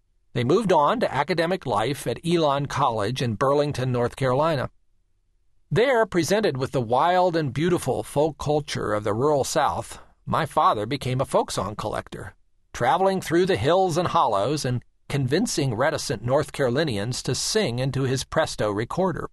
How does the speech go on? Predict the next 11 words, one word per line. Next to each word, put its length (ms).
Those 220
recordings, 760
along 340
with 140
an 80
even 220
larger 340
set 300
from 180
Alan 240
Lomax, 720